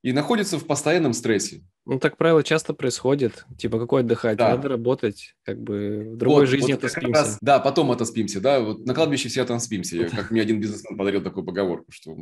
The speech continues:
Speaker 1: все выспимся. Я <laughs> категорически с этим был не согласен. Мы, я объяснил, почему. А, потому что усталость и стресс накапливается.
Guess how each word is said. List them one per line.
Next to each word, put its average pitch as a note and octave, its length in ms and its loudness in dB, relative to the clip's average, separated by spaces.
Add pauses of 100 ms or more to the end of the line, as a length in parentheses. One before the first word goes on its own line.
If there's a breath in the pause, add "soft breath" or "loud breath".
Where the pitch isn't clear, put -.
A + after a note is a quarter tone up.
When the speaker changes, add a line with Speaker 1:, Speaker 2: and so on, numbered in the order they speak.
(140)
Speaker 1:
все - 160 0
выспимся. A2 500 -4
Я A#2+ 120 2
<laughs> B2+ 260 -2
категорически C3 480 0
с A2+ 40 -2
этим A#2+ 140 0
был A#2 100 2
не A#2 80 0
согласен. C3 420 2
Мы, C3 80 4 (380)
я B2+ 160 2
объяснил, D3+ 280 2
почему. C3 500 -4 (580 loud breath)
А, A2 100 -2
потому C3+ 260 4
что D3+ 220 2
усталость F#3 640 2
и B2+ 80 -6
стресс E3+ 320 0
накапливается. A2 720 -2